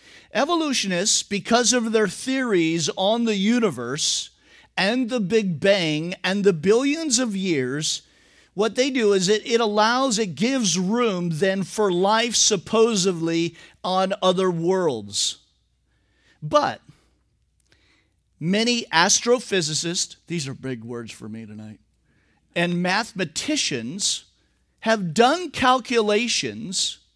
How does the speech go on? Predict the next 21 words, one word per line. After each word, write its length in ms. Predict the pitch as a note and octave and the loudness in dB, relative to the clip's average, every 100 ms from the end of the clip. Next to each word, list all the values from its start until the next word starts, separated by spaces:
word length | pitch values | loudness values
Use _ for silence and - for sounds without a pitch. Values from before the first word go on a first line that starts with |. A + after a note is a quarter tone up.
| _ _ _ _ _ _ _ - | _ _ _ _ _ _ _ -6
and 240 | A3 A3+ - | -2 -2 -4
proved 460 | - D#4+ E4 C#4 | -2 0 0 0
that 300 | A#3 G#3+ G#3 _ - | 0 2 0 _ -12
we 280 | F3+ A3+ A#3+ | -6 -4 -4
truly 680 | - - C#4+ D#4+ D#4+ E4+ | -4 -2 0 2 0 2
live 520 | D4 G3 E3+ D#3 D#3 - _ _ - | 4 4 2 0 -4 -10 _ _ -6
on 180 | F3+ F#3+ | -2 0
a 80 | - | -2
privileged 800 | - - E3+ C3 C#3+ C3+ - - | -6 -4 -2 -2 -4 -4 -8 -12
planet. 640 | - D#3+ D3 B2 G2 - _ _ _ _ _ _ _ _ - - - | -2 0 0 -4 -10 -20 _ _ _ _ _ _ _ _ -20 -20 -20
You 140 | - G#3 | -4 2
see, 360 | - C4 F3 _ _ _ _ | 2 2 -2 _ _ _ _
in 140 | A#3+ A#3+ | -6 -6
order 400 | A3 B3+ E4 E4+ | -2 -2 0 0
to 180 | D#4+ A#3 | 2 2
have 280 | A3+ A#3+ | 4 2
life, 520 | G#3 G3+ F#3 D#3+ D#3+ G3+ | 2 0 2 0 -4 -6
you 140 | G#3+ | -4
need 400 | G#3+ A#3 C#4 C4+ | -2 -2 -2 0
to 140 | C4 | 0
have 520 | A3 G3+ G#3 F3+ F3 | 0 2 4 4 2